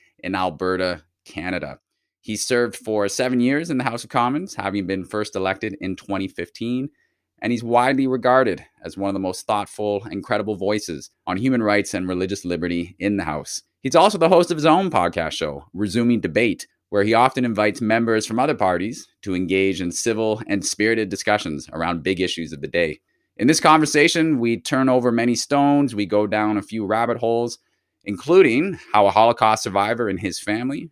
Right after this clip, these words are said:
and a German bishop who resisted the Nazis helped inspire his pathway into politics, what it's like discerning the vocation of public office, the joys and challenges of living out the faith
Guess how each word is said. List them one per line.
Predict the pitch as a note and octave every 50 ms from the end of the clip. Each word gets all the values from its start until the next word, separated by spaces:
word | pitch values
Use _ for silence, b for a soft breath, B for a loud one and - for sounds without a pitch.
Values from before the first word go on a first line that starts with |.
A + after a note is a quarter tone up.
| _ -
and | F2+ F2+
a | E2+
German | D2+ - G2+ G#2 G2+ G2 F#2 D#2+
bishop | - F2+ F2+ - - A2 G#2 - -
who | F#2+ F2+
resisted | F2 E2 D2+ F2+ F#2+ - - F#2 D#2+
the | E2+
Nazis | E2 F2 F#2 F#2+ - - G2+ G2 - _ _ _ _ _ _ _ _ _
helped | - A#2+ A#2+ A#2+ -
inspire | D3 A#2+ A#2+ A#2+ - - - G2+ A2 A#2+ A#2+ G2 E2
his | C#2+ D2 E2 E2+ -
pathway | - - G2 G2+ - - F2+ F2+ F2+
into | F2+ F2 F2
politics, | - E2 F#2 G2+ G2 - D#2 C#2+ - - - - _ _ _ _ _
what | A2 A#2
it's | A2+ A2 -
like | A#2+ A#2 A#2+ B2+ -
discerning | - A2 - - B2+ A#2+ A#2+ A#2
the | A2 G2
vocation | F#2 F#2+ F2+ - - A2+ B2+ - - B2+ A#2 A#2 C3+ C3 B2+ -
of | - - _
public | - G2 F2+ F#2 -
office, | G#2 G#2 A2+ A#2 - A#2 A2+ - - - - _ _ _ _ -
the | F2+ F2+
joys | D2+ A2 A2+ A#2+ B2 B2+ C3+ A#2+ A#2+
and | G#2 F#2+
challenges | - C#3 C3 C#3 D3 C#3+ C#3+ A#2+ C3+ C#3 C#3 B2+ A#2
of | G2+ E2+
living | F#2+ A2 A2+ A#2+
out | A2 G#2 G2+ -
the | F2+
faith | - - G#2 G#2 A2+ C3 -